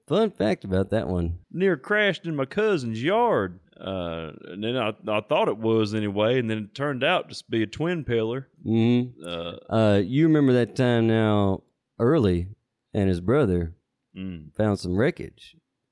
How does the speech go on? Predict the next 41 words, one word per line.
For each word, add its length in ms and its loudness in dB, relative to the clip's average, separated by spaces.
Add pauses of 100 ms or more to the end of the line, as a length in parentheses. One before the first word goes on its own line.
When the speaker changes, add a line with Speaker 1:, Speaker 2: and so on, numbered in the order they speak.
(140)
Speaker 1:
and 420 0 (160)
pretty 200 4
Speaker 2:
Yeah. 40 0
Speaker 1:
sure 220 4
that 180 2
was 200 -2
a, 220 -2 (440)
that 160 -4
was 100 0
a 40 -4
Blue 280 2
Angel. 420 -2 (160)
But, 220 2 (160)
you 160 2
know, 140 4
they 100 4
never 240 2
reported 500 0
that. 340 2 (340)
Speaker 2:
Government 220 0 (120)
Speaker 1:
Okay, 40 4
Speaker 2:
ain't 80 2
Speaker 1:
looking 140 2
Speaker 2:
gonna 120 2
Speaker 1:
for 80 2 (120)
it, 20 2
Speaker 2:
report 180 2
Speaker 1:
so. 60 -2
Speaker 2:
that 220 0
kind 220 -8
of 80 -12
shit 400 -10
now. 480 -8
And 160 -6
Speaker 1:
Yeah. 140 2
Speaker 2:
that's, 140 -2
you're 120 0
getting 260 -4
into 200 -6
something 380 -6
I'm 340 -4